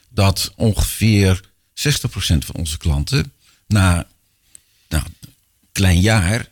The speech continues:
weer bij ons vertrokken is. Dus we zien een hele grote doorloop van het aantal klanten. En daar zijn we uiteraard ook wel een beetje trots op dat dat lukt. Nou, en dan doen we ook nog nazorg, want op het moment dat men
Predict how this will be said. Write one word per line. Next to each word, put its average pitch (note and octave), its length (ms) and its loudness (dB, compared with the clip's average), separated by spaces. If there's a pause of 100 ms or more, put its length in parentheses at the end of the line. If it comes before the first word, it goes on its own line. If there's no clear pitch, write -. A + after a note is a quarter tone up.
(120)
weer F#2 300 0
bij F2 120 0
ons - 480 -6
vertrokken - 420 -4
is. D2+ 120 -2
Dus F2+ 180 -4
we F#2 80 -4
zien F#2+ 280 2
een F2 140 -2
hele F#2 320 2 (360)
grote G2 360 0
doorloop A#2 680 0
van F#2+ 180 -2
het - 280 -4 (540)
aantal G2+ 240 -2
klanten. D3 360 0
En F#2+ 60 0
daar C3+ 80 0
zijn A2 200 2
we E2+ 200 -6 (160)
uiteraard F2+ 440 -2
ook A#2+ 120 -2
wel G#2+ 100 0
een E2 60 2
beetje D2 260 -2
trots - 320 -4
op - 180 -4
dat - 140 -2
dat - 280 -2 (720)
lukt. - 400 -4 (880)
Nou, C#2+ 200 -4
en F2+ 300 0 (180)
dan G#2+ 260 0
doen G#2+ 120 4
we G2 80 2
ook G2 140 2
nog F2+ 140 0
nazorg, B2 480 0
want C3 120 -2
op E2+ 80 -4
het F2 80 0
moment D#2+ 320 0 (420)
dat A#2+ 300 0
men D#2 380 2